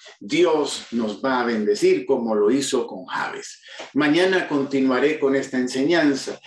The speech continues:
pero hoy quiero decirle, solamente digámosle al Señor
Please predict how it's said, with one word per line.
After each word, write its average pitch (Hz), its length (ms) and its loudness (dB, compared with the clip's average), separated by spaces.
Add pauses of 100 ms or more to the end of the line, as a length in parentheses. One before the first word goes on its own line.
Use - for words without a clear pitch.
(220)
pero 151 260 4
hoy 202 220 4
quiero 170 240 2
decirle, 147 640 2 (140)
solamente 214 680 2
digámosle 160 600 2
al 135 100 0
Señor 135 600 0